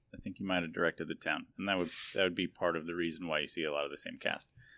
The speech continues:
Because this, as we, we did not mention, is, uh, Ben Affleck's directorial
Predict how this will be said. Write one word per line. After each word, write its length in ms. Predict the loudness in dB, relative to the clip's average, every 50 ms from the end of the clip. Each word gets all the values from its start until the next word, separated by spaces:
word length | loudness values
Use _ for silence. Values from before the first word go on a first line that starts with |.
| -20 -20 -20 _ _
Because 260 | 0 2 2 4 10
this, 420 | 10 10 10 10 8 4 -2 -6 0
as 140 | 0 0 2
we, 220 | 2 0 -2 -2 -2
we 140 | -2 0 2
did 120 | 2 4
not 200 | 4 4 4 4
mention, 380 | 2 0 0 -2 -4 -4 -6 -8 -10 _ _ _ _ _ _ _ _ _ _
is, 440 | 4 6 6 6 4 2 -2 -6 -2 0
uh, 260 | 2 2 4 2 0 -4 -8 _ _ _ _ _ 6
Ben 140 | 8 8
Affleck's 460 | 8 6 4 4 6 6 6 6 6 2
directorial 960 | 4 8 8 8 8 6 2 0 8 10 10 12 12 10 10 8 4 0